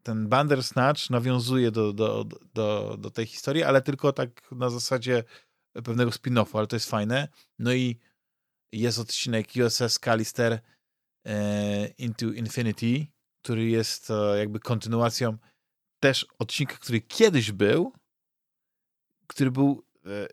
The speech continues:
i po części takim Star Trekiem, ale też kapitalnym motywem właśnie związanym z tym, jak,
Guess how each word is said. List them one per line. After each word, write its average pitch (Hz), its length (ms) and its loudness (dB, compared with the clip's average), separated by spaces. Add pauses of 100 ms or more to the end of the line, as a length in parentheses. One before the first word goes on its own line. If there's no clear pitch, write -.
(220)
i 147 120 4
po 147 140 2
części 123 380 0
takim 117 420 0
Star - 300 0
Trekiem, 123 460 -2
ale 123 160 0
też 120 240 -4 (140)
kapitalnym 117 760 -2
motywem 110 560 -4
właśnie 107 320 -4
związanym 104 560 -4
z - 100 -12
tym, 107 200 -6
jak, 101 300 -4